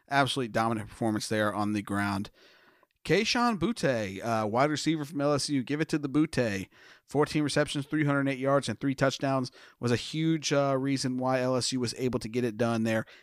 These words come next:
in sloppy conditions, uh, in Baton Rouge. Nick Starkel, just talked about him, San Jose State Q B, thirty-two for fifty, thirty-two of fifty-two, uh, for four hundred thirty-five yards and three touchdowns, zero interceptions.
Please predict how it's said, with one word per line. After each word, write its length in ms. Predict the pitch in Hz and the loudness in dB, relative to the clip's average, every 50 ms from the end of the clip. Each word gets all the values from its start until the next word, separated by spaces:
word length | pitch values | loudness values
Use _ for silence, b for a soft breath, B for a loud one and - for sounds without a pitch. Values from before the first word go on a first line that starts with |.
| B - | B -6
in 140 | 104 110 - | -4 -4 -2
sloppy 360 | - - 131 120 - - 120 | 0 2 2 0 0 0 -4
conditions, 720 | - 113 110 117 113 110 - 113 113 110 110 107 - B B B B B B - | -6 -4 -2 0 0 2 2 2 0 0 0 -2 -4 B B B B B B -8
uh, 140 | 101 104 104 | -6 -4 -2
in 160 | 110 113 110 | -2 -2 -2
Baton 460 | 120 113 110 110 - - 113 107 107 | 0 0 -2 -2 0 -2 -2 -2 0
Rouge. 360 | 104 107 107 107 104 104 - - B B B B B B B - | 0 0 0 0 0 0 -2 -4 B B B B B B B 0
Nick 220 | - 165 208 202 | 0 2 2 0
Starkel, 580 | - - 196 180 175 180 - 180 175 160 160 - - 135 | 0 2 4 4 4 4 2 -2 -2 -2 -6 -10 -8 -4
just 220 | 135 147 143 - | -2 -2 2 4
talked 220 | 143 147 143 - | 4 4 4 2
about 200 | 151 147 143 143 | 0 0 0 2
him, 120 | 143 139 135 | 0 0 0
San 240 | - - 143 139 139 | 0 0 0 2 2
Jose 260 | 131 127 - 131 123 | 0 0 0 -2 -2
State 300 | - - 135 131 127 - | 0 0 0 0 -2 -2
Q 180 | - 131 123 | -2 -2 -2
B, 300 | 120 127 127 123 117 - B B B B B _ | 0 0 0 0 -2 -4 B B B B B _
thirty-two 440 | 139 151 156 147 135 - 151 147 143 | 0 0 2 0 2 2 2 2 2
for 120 | - 131 | 0 -2
fifty, 300 | - - 123 - - - - _ - | -4 -4 -4 -4 -8 -14 -16 _ 0
thirty-two 560 | 160 170 170 156 147 - - 156 156 156 143 | 0 2 2 0 0 0 0 2 2 2 2
of 100 | 127 117 | 0 0
fifty-two, 640 | - - 135 - - 131 - - 139 135 131 127 B B B B B B B - | -2 -4 -6 -6 -6 -8 -4 -2 0 0 0 -2 B B B B B B B -6
uh, 220 | 113 117 117 110 | -2 0 0 0
for 140 | 110 - 113 | 0 -4 -4
four 200 | - 165 165 156 | 0 2 2 4
hundred 140 | 147 139 123 | 2 2 0
thirty-five 400 | 131 135 131 120 - 127 123 123 | -2 -2 -2 -2 -2 -2 0 0
yards 240 | 131 127 123 117 123 | 0 0 0 0 -2
and 120 | 113 - | -4 -2
three 140 | - 127 120 | -2 -2 0
touchdowns, 440 | - 135 117 - - 123 117 113 104 | 0 0 0 0 0 -2 -2 -2 -2
zero 240 | 113 123 127 117 | 0 0 0 0
interceptions. 720 | 127 127 120 113 - 123 117 - - 120 117 110 - - | 0 -2 -2 0 0 0 0 0 -2 -2 -2 -2 -2 -4